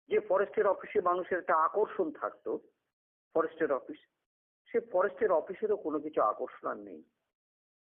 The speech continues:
সেও দেখা যাচ্ছে বন্ধ অবস্থায় পড়ে।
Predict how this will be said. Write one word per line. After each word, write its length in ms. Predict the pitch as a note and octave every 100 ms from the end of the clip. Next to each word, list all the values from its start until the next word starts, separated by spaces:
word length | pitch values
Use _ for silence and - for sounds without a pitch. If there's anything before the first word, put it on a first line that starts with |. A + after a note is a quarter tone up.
| _
সেও 280 | - G3 A3
দেখা 220 | F#3+ F3
যাচ্ছে 480 | E3 E3+ - C#3 C3+ - _ -
বন্ধ 260 | B2 D3
অবস্থায় 440 | C3+ A2+ G2+ - G#2
পড়ে। 200 | F#2+ F2+